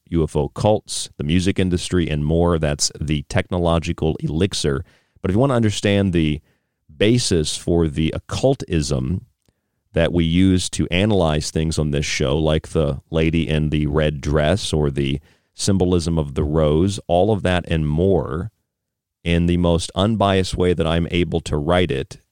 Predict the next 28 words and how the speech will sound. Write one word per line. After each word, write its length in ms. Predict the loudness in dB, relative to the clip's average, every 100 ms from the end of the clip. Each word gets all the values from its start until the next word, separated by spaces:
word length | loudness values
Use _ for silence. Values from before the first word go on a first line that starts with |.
| _
is 260 | -2 -2 0
in 160 | 0
my 180 | 2 0
book, 220 | 0 -2
Occult 320 | -2 -2 0
Arcana. 500 | -2 -2 0 0 0 -2 _ _ _ -4
You 100 | 0
can 100 | 2
grab 220 | 2 2
those 160 | 0
books 240 | 2 0 0
separately 680 | 0 0 0 0 0 -2 -8 _ _
on 120 | 0 2
the 60 |
website, 360 | 2 2 0 0
read 180 | 0 0
reviews, 600 | 0 2 2 2 -2 -8
all 220 | 0 2 2
of 100 | -2
it, 120 | -8 _
w 340 | 0 2 2 0
w 340 | 2 2 2
w 380 | 0 0 0 0
dot 220 | 0 -2
the 80 | -4
secret 340 | -4 -2 -2
teachings 460 | -2 -2 0 0 -2
dot 400 | -2 -2 -4